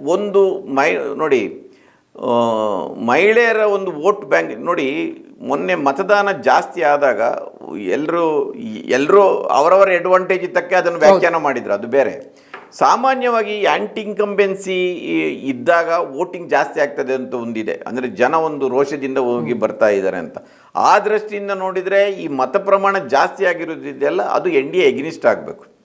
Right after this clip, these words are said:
Speaker 1: ಹಾಗೆ ನೋಡಿದ್ರೆ, ಅದು ನೋಡಿದ್ರೆ ಇನ್ನೊಂದು ಹೇಳ್ತಾರೆ, ಮಹಿಳೆಯರು ಬಂದು ವೋಟ್ ಹಾಕಿರೋದ್ರಿಂದ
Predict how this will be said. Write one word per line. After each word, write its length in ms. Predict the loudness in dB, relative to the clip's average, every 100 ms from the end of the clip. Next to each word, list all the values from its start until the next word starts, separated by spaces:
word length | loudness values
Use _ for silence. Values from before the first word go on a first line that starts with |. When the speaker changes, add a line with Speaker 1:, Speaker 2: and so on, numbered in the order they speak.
| _ _ _
Speaker 1:
ಹಾಗೆ 220 | -12 -8
ನೋಡಿದ್ರೆ, 540 | -8 -8 -12 -16 -20 _
ಅದು 200 | -12 -10
ನೋಡಿದ್ರೆ 540 | -10 -10 -12 -14 -20 -20 -20 -20 -14 -6
ಇನ್ನೊಂದು 360 | 2 4 6
ಹೇಳ್ತಾರೆ, 500 | 4 4 4 2 4
ಮಹಿಳೆಯರು 420 | 4 6 6 6 4
ಬಂದು 280 | 0 -2
ವೋಟ್ 260 | 0 0 2
ಹಾಕಿರೋದ್ರಿಂದ 800 | 0 0 -2 -2 -2 -4 -4